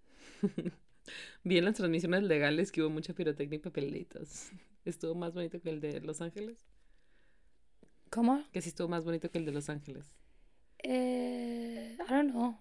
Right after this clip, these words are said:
Speaker 2: I think I think they were all different, you know what I mean? Em, porque incluso los looks eran diferentes, o sea, el cabello era diferente. Eh, it was just different, las audiencias y tal.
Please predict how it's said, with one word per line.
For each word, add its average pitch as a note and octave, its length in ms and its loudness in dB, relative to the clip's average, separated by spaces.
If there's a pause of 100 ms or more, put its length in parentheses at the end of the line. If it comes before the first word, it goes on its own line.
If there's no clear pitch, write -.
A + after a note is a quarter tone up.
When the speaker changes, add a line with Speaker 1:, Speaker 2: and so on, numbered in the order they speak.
(140)
Speaker 2:
I F4 40 -6
think C4+ 400 8 (760)
I - 80 -4
think B3+ 180 8
they B3+ 80 10
were B3+ 140 10
all C4 120 10
different, A3 580 2 (120)
you A#3+ 120 0
know A#3 100 4
what A#3+ 100 4
I B3 60 4
mean? B3 280 2 (800)
Em, A#3 540 2 (460)
porque A#3+ 220 2
incluso A#3 320 6
los B3+ 140 8
looks G#3+ 380 4
eran B3 200 6
diferentes, A#3 720 0
o G#3+ 60 -4
sea, G#3 100 -2
el G#3 60 -2
cabello G#3+ 380 0
era B3 80 2
diferente. A#3 540 -2 (580)
Eh, A3+ 640 0
it B3 80 4
was B3+ 140 8
just B3 140 4
different, A#3 580 2 (120)
las G#3+ 440 0
audiencias A3+ 520 0
y G3+ 80 -2
tal. A3+ 420 -4